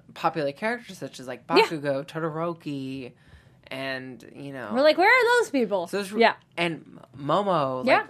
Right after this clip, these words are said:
Speaker 1: I wanna know what they ha-, think of, like, everything that's happened.
Speaker 2: Yep.
Speaker 1: So it's just really interesting to see, like, what their thoughts and perspectives are at this
Speaker 2: Yeah.
Speaker 1: moment.
Speaker 2: So I'm curious for the next big arc, but we'll save those. And thank you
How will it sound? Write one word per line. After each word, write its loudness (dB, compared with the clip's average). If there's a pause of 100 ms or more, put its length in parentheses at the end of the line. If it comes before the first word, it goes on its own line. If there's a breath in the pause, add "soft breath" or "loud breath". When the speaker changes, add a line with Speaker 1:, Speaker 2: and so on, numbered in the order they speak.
(100)
Speaker 1:
I 2
wanna -2
know -4
what -4
they -4
ha-, -12
think -8
of, -14
like, -6
everything -6
that's -12
happened. -10
Speaker 2:
Yep. 0
Speaker 1:
So -2
it's -12
just -16
really -4
interesting -14
to -18
see, -14
like, -12
what -6
their -2 (140)
thoughts -6
and -14
perspectives -16
are -16
at -14
this -10
Speaker 2:
Yeah. -16
Speaker 1:
moment. -16 (540 soft breath)
Speaker 2:
So -12
I'm -10
curious -6
for -12
the -10
next -14 (120)
big -12
arc, -16 (120)
but -12
we'll 0
save 0
those. 2
And -2
thank 2
you -2